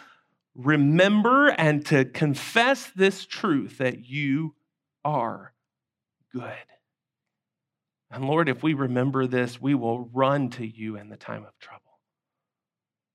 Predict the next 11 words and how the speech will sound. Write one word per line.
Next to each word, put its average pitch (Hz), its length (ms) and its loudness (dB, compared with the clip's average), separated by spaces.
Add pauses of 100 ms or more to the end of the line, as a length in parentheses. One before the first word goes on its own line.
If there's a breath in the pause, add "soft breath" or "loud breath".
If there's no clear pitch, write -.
(760)
If 139 240 -4
we 160 180 4
remember 151 600 2
this, 143 280 0
we'll 165 140 0
remember 156 540 4
that 143 140 0
because 165 440 0
you 175 200 -2
are 180 180 4
good, 123 480 -10